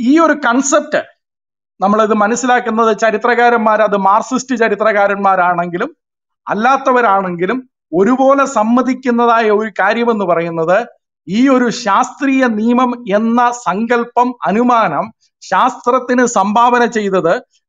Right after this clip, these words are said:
ക്രൈസ്തവ വിശ്വാസമാണ്. അതെങ്ങനെയാണ് വന്നത്? അത്രയും കാലം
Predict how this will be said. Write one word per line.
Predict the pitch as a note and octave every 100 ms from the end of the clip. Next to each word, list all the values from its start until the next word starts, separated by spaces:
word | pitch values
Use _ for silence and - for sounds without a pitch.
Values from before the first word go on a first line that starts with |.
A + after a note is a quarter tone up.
| -
ക്രൈസ്തവ | G3+ B3+ - - B3+ A#3 A3+
വിശ്വാസമാണ്. | G#3+ - G#3 G3+ G3+ D#3 G#2 - _ _ _ _ _ _
അതെങ്ങനെയാണ് | A3+ C4+ B3+ D#4 F4 D#4+ C4 A#3
വന്നത്? | D#3+ D#3+ G#3 A3 - - _ _ _ _ _ _ B2+
അത്രയും | - A#3 C4 C#4+ D4+
കാലം | F3+ G3 B3 G3 B3+